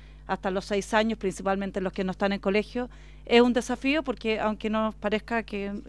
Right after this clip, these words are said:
que es así, no está. El otro desafío estructural que tenemos tiene que ver con el reconocimiento oficial, y ahí vamos a tener que trabajar muy en conjunto, porque hoy día tenemos un tres coma ocho por ciento de los jardines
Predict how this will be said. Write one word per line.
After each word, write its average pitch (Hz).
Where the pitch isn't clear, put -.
que 202
es -
así, 226
no 208
está. -
El 226
otro 285
desafío 269
estructural 254
que 254
tenemos 269
tiene 240
que 226
ver 226
con 226
el 208
reconocimiento 202
oficial, 269
y 226
ahí 214
vamos 208
a -
tener 196
que 190
trabajar 190
muy 208
en 220
conjunto, 254
porque 208
hoy 190
día 202
tenemos 202
un 196
tres 208
coma 196
ocho 208
por 202
ciento 202
de 196
los 196
jardines 208